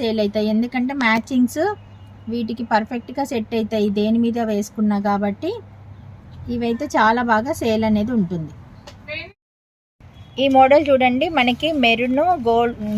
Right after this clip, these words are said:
గ్రీన్, గోల్డ్ కాంబినేషన్‌లో ఉంది. వీటివి ఏ, వేటికైనా సెట్ అవుతాయి పిల్లల బ్యాంగిల్స్. ఇదిగో ఇలా ఉంటాయి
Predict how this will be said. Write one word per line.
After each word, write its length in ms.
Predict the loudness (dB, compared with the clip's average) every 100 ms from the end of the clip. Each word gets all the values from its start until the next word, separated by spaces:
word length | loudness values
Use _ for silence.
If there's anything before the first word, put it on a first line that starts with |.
| -2
గ్రీన్, 320 | 2 2 2 0 0
గోల్డ్ 260 | 2 2 0
కాంబినేషన్‌లో 640 | -2 0 -2 -2 -4 0 2 2
ఉంది. 240 | 0 0 -4 -8 -12 -12 -8 -2
వీటివి 420 | 0 0 0 0 2 2
ఏ, 20 | 2 2
వేటికైనా 520 | 0 0 0 0 0 2
సెట్ 220 | 0 2 0
అవుతాయి 240 | 2 0 0
పిల్లల 280 | -2 0 2 2
బ్యాంగిల్స్. 520 | 0 0 -2 -4 -4 -4 -6 -18 -20 -20 -12 -6
ఇదిగో 240 | -4 -2 -2 0
ఇలా 160 | 2 2
ఉంటాయి 400 | 0 0 0 0